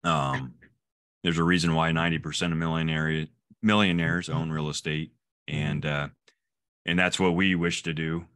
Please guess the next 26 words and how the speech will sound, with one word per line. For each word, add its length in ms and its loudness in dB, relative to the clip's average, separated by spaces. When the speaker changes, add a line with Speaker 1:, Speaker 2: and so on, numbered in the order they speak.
Speaker 1:
long-term, 680 2
is 260 -4
to, 220 -4
to 140 -10
buy 240 0
farmland. 680 0
But 160 -8
farmland 460 2
for 180 0
us 200 0
is 140 -8
what 220 -8
maybe 440 -6
other 140 -2
people 280 -8
consider 420 -4
as 140 -6
gold, 500 -2
you 80 -8
know, 100 -6
a 60 -10
place 300 0
to 100 -12
preserve 480 0
your 160 -2
wealth. 360 -6